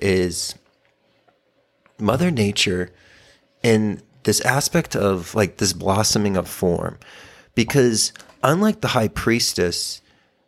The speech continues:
this book isn't healed. It's not a sealed scroll, like, which we see, like, with the Torah, the, the scroll that's sitting on her lap. It, the Empress really has all of the harvest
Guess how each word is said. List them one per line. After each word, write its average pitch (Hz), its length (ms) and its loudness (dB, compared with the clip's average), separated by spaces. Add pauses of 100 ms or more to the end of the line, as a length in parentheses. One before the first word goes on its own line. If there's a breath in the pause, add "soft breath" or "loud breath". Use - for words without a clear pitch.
this 143 200 2
book 196 280 0
isn't 120 280 -2
healed. - 540 -2
It's - 220 -6
not 107 200 4
a 104 60 2
sealed 101 400 0
scroll, 92 560 0 (120)
like, 95 260 0
which 101 180 0
we 101 60 0
see, 95 220 2
like, 90 180 0
with 87 100 -4
the 87 60 -4
Torah, 101 400 2
the, 90 520 0 (120)
the 92 80 -2
scroll 101 320 2
that's 90 180 0
sitting 90 240 -2
on 87 80 -2
her 87 120 0
lap. 87 420 -2 (580 loud breath)
It, 131 200 -4
the 120 160 0
Empress 180 640 0
really 139 380 2
has 107 280 0 (120)
all 135 420 0
of 95 280 -2
the 95 100 -2
harvest 104 960 -2